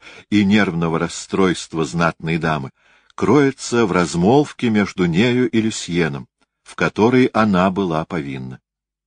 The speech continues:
Он знал женщин, как судья знает преступников, он угадывал самые сокровенные движения их сердца и сразу же подумал, что графиня, должно быть, приписывает смерть Люсьена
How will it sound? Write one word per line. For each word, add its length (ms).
Он 200
знал 360
женщин, 580
как 240
судья 520
знает 420
преступников, 880
он 200
угадывал 680
самые 520
сокровенные 800
движения 680
их 340
сердца 680
и 140
сразу 680
же 160
подумал, 640
что 320
графиня, 800
должно 600
быть, 220
приписывает 800
смерть 460
Люсьена 680